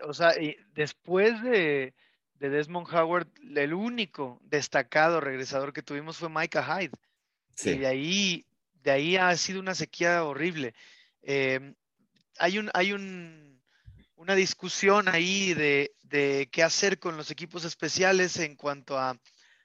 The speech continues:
Speaker 1: a, eh, que, que gira en torno al, al comentario que hiciste, ¿no? Porque, eh, ¿cómo, cómo mejoras una unidad llena de suplentes?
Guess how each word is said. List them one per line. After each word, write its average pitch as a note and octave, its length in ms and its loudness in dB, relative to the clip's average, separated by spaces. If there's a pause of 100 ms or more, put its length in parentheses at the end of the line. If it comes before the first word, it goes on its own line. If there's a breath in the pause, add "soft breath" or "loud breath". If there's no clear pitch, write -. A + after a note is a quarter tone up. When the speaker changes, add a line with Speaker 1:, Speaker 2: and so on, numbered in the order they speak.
(260 soft breath)
Speaker 1:
a, C3+ 580 2 (280)
eh, F3+ 140 0
que, F3+ 140 0
que F3 120 -10
gira A#3 160 4
en A3 80 -2
torno A3 220 2
al, F#3 160 0
al E3 120 0
comentario D#3 400 -2
que D3+ 120 -2
hiciste, D3 420 -2
¿no? D#3+ 160 -4
Porque, D3 380 -4 (440 loud breath)
eh, C#3+ 720 2 (680)
¿cómo, G3+ 240 -4
cómo A3+ 200 2
mejoras A3 440 2
una G#3+ 100 -4
unidad F#3+ 460 2
llena F#3 240 2
de E3+ 80 -2
suplentes? D#3+ 680 -6